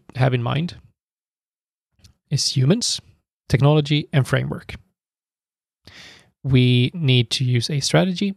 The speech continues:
a design, and personas to ensure that we can reach that and then build on top of that. And then we need that continuous development, that agility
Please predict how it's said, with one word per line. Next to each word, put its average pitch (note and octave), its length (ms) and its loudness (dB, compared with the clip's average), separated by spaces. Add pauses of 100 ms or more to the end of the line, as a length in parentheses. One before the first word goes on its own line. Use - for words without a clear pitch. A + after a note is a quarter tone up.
a C3+ 120 -2
design, C3 580 -2
and C3 160 -2
personas B2+ 720 0 (1200)
to C3+ 160 4
ensure B2 420 2
that A#2+ 240 -4
we B2 120 -6
can B2+ 340 -2
reach C3 520 -2 (140)
that D#3+ 240 0
and C3 140 -4
then B2 120 -4
build B2+ 300 0
on B2 100 -2
top C3 220 -4
of C3 120 -6
that. - 320 -10 (1600)
And F3+ 160 2
then C3+ 360 2 (280)
we B2 460 0 (220)
need B2+ 320 0
that B2 360 -2 (480)
continuous B2+ 460 2
development, C#3+ 500 -2
that B2+ 160 -4 (400)
agility A#2+ 720 0